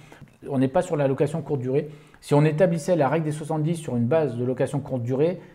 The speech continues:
déjà, un, les chiffres ne seraient peut-être pas très bons, puisqu'il y a peut-être beaucoup mieux à faire avec, euh, la courte durée. Et deuxièmement, ça serait des chiffres qui seraient erronés dans le sens où vous auriez l'impression de faire une bonne affaire,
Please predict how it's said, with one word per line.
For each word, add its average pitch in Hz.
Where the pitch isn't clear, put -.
déjà, 135
un, 165
les 127
chiffres 147
ne 127
seraient 117
peut-être 127
pas 151
très 131
bons, 165
puisqu'il 120
y 113
a -
peut-être 113
beaucoup 120
mieux 120
à 117
faire 127
avec, 113
euh, 110
la 110
courte 117
durée. 120
Et -
deuxièmement, 185
ça -
serait 202
des 185
chiffres 220
qui 156
seraient 185
erronés 170
dans 180
le 151
sens 196
où 160
vous 147
auriez 180
l'impression 175
de 175
faire 151
une 143
bonne 131
affaire, 180